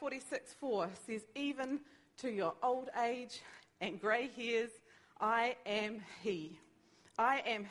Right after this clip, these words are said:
he who will sustain you. I have made you, and I will carry you.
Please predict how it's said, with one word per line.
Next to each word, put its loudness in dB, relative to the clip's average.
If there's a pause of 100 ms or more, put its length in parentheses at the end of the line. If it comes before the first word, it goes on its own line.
(120)
he -2
who -4
will 0
sustain -2
you. -4 (420)
I 4
have 0
made -2
you, 0 (380)
and -2
I 4
will -6
carry -2
you. -6